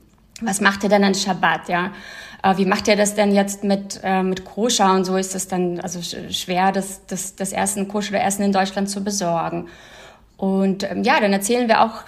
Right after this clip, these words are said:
dass das Judentum sehr unterschiedlich gelebt wird, ja. Also ich würde dann zum Beispiel erzählen, dass bei mir, also zu Hause, bei uns gibt es kein Schweinefleisch, aber ansonsten essen wir,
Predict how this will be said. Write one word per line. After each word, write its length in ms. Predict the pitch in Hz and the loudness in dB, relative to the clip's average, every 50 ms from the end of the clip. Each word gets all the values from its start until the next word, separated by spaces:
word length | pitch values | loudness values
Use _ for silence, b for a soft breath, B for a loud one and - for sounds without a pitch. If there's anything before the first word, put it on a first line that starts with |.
| - - | -14 -12
dass 180 | 208 - - | -10 -10 -8
das 200 | - 220 202 202 | -4 -4 -4 0
Judentum 340 | 220 226 233 233 233 226 214 | 2 2 2 2 0 0 0
sehr 180 | 196 208 202 - | 2 2 2 2
unterschiedlich 560 | 226 233 294 294 - - 196 190 185 - - | 2 0 -2 -2 -2 -2 -4 -4 -4 -6 -6
gelebt 440 | - 180 170 180 180 175 - - 175 | -6 -4 -2 -2 -2 -4 -4 -4 -4
wird, 140 | 175 175 | -4 -2
ja. 120 | 180 170 185 | 0 0 0
Also 160 | 202 202 190 | 0 0 0
ich 260 | 170 185 - - - - | -4 -4 -6 -10 -12 -12
würde 260 | 170 185 190 196 196 | -8 -4 -2 -2 0
dann 220 | 185 190 185 180 185 | 0 -2 -2 -4 -4
zum 100 | - 185 | -6 -6
Beispiel 220 | 185 - - 185 | -6 -6 -6 -6
erzählen, 600 | 185 190 - - 202 196 196 190 196 196 196 B B B B B B B B B B - | -6 -6 -2 0 2 4 4 4 4 2 -2 B B B B B B B B B B -6
dass 320 | - 196 190 - - - | -2 -2 -2 -2 -4 -6
bei 140 | 185 185 185 | -4 0 2
mir, 200 | 185 196 214 226 | 4 6 6 6
also 180 | 226 214 214 - | 6 4 2 -2
zu 140 | - 208 202 | -2 2 4
Hause, 240 | 196 202 196 196 | 4 4 4 4
bei 120 | 180 190 190 | 2 2 2
uns 140 | 202 196 202 | 2 0 -2
gibt 160 | 202 196 - | -4 -8 -8
es 140 | - - - | -10 -10 -6
kein 180 | - 185 185 | -4 -2 -2
Schweinefleisch, 720 | 185 - - 202 240 294 320 - - 247 247 262 262 262 - | 0 0 2 2 2 2 0 0 2 4 4 4 2 0 -2
aber 140 | 196 196 | 0 2
ansonsten 640 | 190 196 190 190 190 208 202 196 - 208 202 196 202 202 | 2 2 2 2 2 0 -2 -4 -4 -2 -2 -2 -2 -4
essen 360 | - 196 - - 202 190 175 | -4 -2 0 0 0 0 0
wir, 300 | 175 180 175 175 175 185 | 0 0 0 0 -2 -2